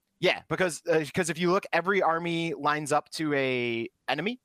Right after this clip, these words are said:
except for high elves. Uh, 'cause the wood elves, eh, they, their enemy is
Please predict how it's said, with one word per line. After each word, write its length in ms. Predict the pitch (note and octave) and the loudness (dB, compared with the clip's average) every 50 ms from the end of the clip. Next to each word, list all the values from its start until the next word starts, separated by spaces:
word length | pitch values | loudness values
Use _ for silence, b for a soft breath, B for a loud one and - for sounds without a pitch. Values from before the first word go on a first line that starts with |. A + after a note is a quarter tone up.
| _ _ _ _ _ _ _ _ _ - | _ _ _ _ _ _ _ _ _ -6
except 220 | C#3 - - C#3+ | -4 -2 -2 -2
for 60 | - B2 | 0 -2
high 120 | A#2 G#2 | 0 -2
elves. 260 | F2+ - - - - _ _ _ _ _ _ - | -2 -4 -8 -14 -18 _ _ _ _ _ _ 0
Uh, 220 | C#3+ C#3+ A#2+ A#2+ G#2+ | 2 2 2 0 -2
'cause 240 | - - D#3 C#3+ - | -2 -2 -2 0 0
the 80 | D3 | -2
wood 160 | C#3 C3+ D#3 E3+ | 0 2 4 4
elves, 400 | F3+ F3 F#3 F#3 E3+ D#3 - - - _ _ - | 6 4 4 2 0 -4 -6 -6 -8 _ _ 0
eh, 160 | C#3+ D3 C#3 | 0 0 0
they, 340 | C3 C#3+ C#3+ C#3+ D3 D3 D3 | 0 2 2 4 4 2 2
their 220 | C3 C#3+ D3 D#3 | 2 2 2 2
enemy 420 | D3+ D3+ D3+ D3+ D3+ D3+ D3+ D3+ C#3+ | 2 2 0 -2 -2 -2 -2 -2 0
is 640 | C3+ C#3+ C#3 C3+ C3 B2+ C3 B2+ B2+ B2 A#2+ A#2 - | 0 2 2 2 2 2 2 2 0 0 -2 -6 -8